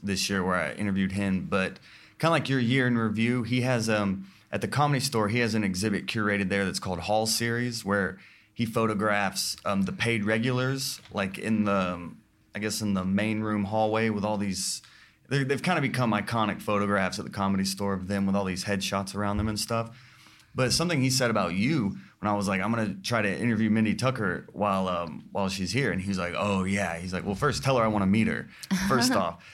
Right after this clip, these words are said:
Speaker 1: But he said there was something, you just had, um, a really good grasp of lighting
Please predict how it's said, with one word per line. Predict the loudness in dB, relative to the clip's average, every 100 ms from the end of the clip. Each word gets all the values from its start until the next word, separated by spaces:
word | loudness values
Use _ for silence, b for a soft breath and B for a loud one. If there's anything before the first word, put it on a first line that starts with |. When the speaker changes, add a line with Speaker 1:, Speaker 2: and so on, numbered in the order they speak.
| B -4
Speaker 1:
But | -2
he |
said | 0 0 0 -2
there | 0
was | 2
something, | 2 0 0 0 0 -2 B B
you | -2 0
just | 2 2
had, | 2 2 2
um, | 2 2 0 -2 -6 -4
a | -2
really | 2 2 2
good | 2 0
grasp | 2 2 2 0 -4 -6
of | -2
lighting | 2 2 2 2 0 -2